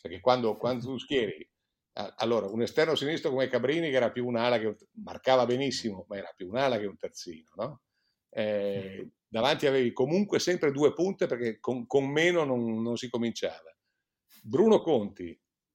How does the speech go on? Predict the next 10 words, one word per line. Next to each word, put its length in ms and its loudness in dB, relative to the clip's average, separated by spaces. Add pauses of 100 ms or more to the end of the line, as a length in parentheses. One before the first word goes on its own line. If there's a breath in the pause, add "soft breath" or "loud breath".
(140)
fantasista 920 0
esterno, 920 -6 (120)
Antonioni, 1000 4
mezza-, 420 -4
se 140 -4
c'è 160 0
una 100 2
mezzala 320 2
d'attacco 300 2
Antonioni, 520 -4